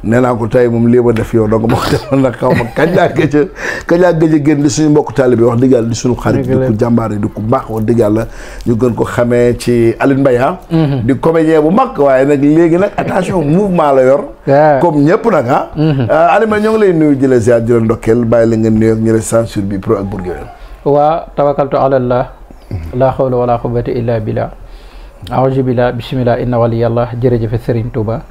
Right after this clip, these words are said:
Speaker 1: Mhm.
Speaker 2: Jërëjëf Borom Touba, jërëjëf teeti Cheikh Ahmadou Bamba Khadim Rasoul.
Speaker 1: Mhm.
Speaker 2: Gàcce ngalaama Cheikh Ahmadou Kara Mbacké Noreyni.
Speaker 1: Mhm.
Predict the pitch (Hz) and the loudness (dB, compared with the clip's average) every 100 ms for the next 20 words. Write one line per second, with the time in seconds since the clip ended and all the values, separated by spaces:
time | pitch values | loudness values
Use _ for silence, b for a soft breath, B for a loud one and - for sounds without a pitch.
0 | B 98 92 87 - 113 139 120 131 139 | B -8 -8 -12 -6 0 0 2 0 0
1 | 123 120 113 127 117 123 151 110 127 117 | -2 -2 -4 -6 -4 -4 -4 -4 -2 0
2 | 120 131 - 135 135 123 143 120 113 123 | -2 -4 0 0 0 -4 -4 -4 -4 -4
3 | 117 117 113 113 127 123 120 110 139 180 | -4 -4 -4 -4 -2 -2 -4 -6 -8 -4
4 | 127 127 131 131 131 131 131 131 123 127 | -4 -2 0 2 0 0 -2 -4 -2 -4
5 | 127 120 117 113 123 123 143 120 95 - | -2 -2 -2 -4 -2 0 0 0 -6 -16
6 | - 110 | -14 -12